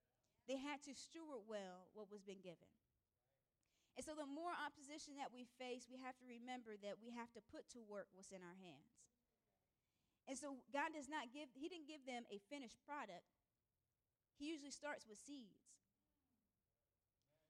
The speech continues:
That our God is a God of process. That it's not about us having it perfect, but he wants to walk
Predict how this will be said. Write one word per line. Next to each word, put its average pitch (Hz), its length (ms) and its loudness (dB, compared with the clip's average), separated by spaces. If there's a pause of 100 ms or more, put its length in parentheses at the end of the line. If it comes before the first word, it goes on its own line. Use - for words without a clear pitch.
(600)
That 269 80 8
our 269 160 8
God 285 240 6
is 254 160 4
a - 0 -
God 240 240 4
of 196 160 -6
process. 247 560 -2
That 233 80 -6
it's 247 160 -6
not 294 160 4
about 262 400 6 (160)
us 240 240 6
having 254 400 4
it 220 160 0
perfect, 262 400 2
but 220 160 -6
he 254 80 0
wants 247 320 -4
to 220 80 -2
walk 233 320 4